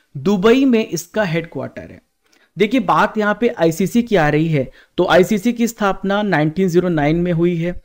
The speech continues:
दुबई, संयुक्त अरब अमीरात में इसका हेडक्वार्टर है। इसके अध्यक्ष है ग्रीग बार्कले,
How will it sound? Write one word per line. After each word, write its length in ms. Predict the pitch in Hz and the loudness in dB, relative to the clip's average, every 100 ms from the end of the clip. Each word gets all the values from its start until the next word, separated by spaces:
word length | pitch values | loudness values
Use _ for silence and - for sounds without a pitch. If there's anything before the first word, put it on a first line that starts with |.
| _ _ - | _ _ -4
दुबई, 420 | 147 190 185 226 | 0 2 4 2
संयुक्त 420 | 233 196 208 185 | 2 -2 -2 0
अरब 280 | 185 180 175 - | 0 0 -2 -4
अमीरात 480 | 165 165 160 165 180 | -2 2 2 2 -2
में 60 | 170 | -8
इसका 240 | - 165 | -8 -8
हेडक्वार्टर 640 | 139 165 - 165 160 160 | -6 -6 -6 -8 -6 -10
है। 120 | 165 - - _ | -10 -16 -20 _
इसके 320 | - 160 - 220 | -6 -4 0 0
अध्यक्ष 440 | 190 190 208 - | 2 -2 -2 -2
है 60 | 220 | -4
ग्रीग 400 | 156 170 180 151 | -2 -4 -4 0
बार्कले, 580 | 139 143 139 160 160 | 0 0 -2 -6 -6